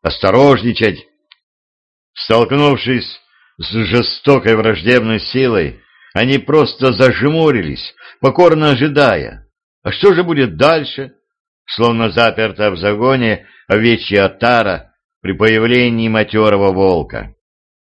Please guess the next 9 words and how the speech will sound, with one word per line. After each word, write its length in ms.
С 100
одной 300
стороны 520
оказались 800
перепуганные 680
беззащитные 760
рыбаки 640
и 80
землепашцы, 1080